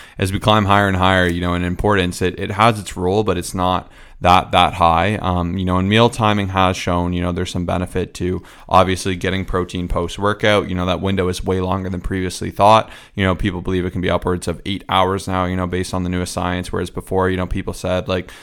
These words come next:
if you didn't bring your protein powder to the gym, you know, you'd die and you'd lose all your muscle. So it's good to see that's come a long way. Like, even today, you know, I finished my workout. I wasn't crazy hungry yet. So I did some stuff, you know, an hour later and I got my protein bar, and that is totally okay. So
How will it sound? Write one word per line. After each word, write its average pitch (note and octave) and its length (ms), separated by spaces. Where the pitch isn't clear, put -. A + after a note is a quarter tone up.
if - 60
you G2 80
didn't G2 100
bring G2 160
your F#2 140
protein F#2+ 340
powder F#2 220
to F2+ 60
the F2+ 100
gym, F#2 320
you F#2 80
know, F2+ 100
you'd F2 220
die F#2 260
and F#2+ 140
you'd F2+ 100
lose F#2 220
all F#2 120
your F2+ 80
muscle. F#2 400
So F2+ 360
it's - 80
good A2+ 160
to G#2+ 80
see G#2 140
that's F#2+ 240
come - 180
a F2 80
long F2 280
way. F#2+ 200
Like, F#2 220
even G2+ 180
today, F2+ 320
you G2 80
know, F2+ 100
I F2+ 60
finished F#2 300
my F2+ 80
workout. F#2 320
I F#2 60
wasn't F2+ 340
crazy F#2+ 320
hungry G#2 320
yet. G#2 280
So - 140
I F2 40
did F2+ 160
some F#2+ 140
stuff, F2 380
you F2 60
know, E2+ 100
an F2 80
hour F2 200
later F2+ 320
and E2+ 100
I E2+ 60
got F2+ 220
my D#2+ 80
protein F#2+ 340
bar, F#2 220
and F#2 100
that F2+ 140
is F2+ 160
totally F#2+ 440
okay. F#2 440
So F2+ 240